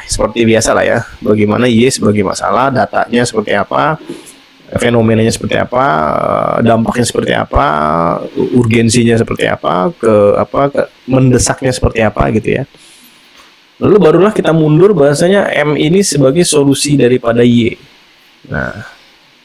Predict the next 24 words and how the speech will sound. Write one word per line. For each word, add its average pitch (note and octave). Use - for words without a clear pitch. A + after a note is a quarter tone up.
mundur C#3
lagi F3
narasi B2+
paragraf A2+
berikutnya A2+
bagaimana A#2
M C3+
ini C#3+
sebagai A2
solusinya. A2+
Lalu G3+
mundur F3
lagi D#3+
bahwasanya, D#3+
eh, -
M C#3
ini F3
tidak C#3
bisa B2+
dicapai B2+
tanpa C#3
diawali C#3
oleh B2+
X. -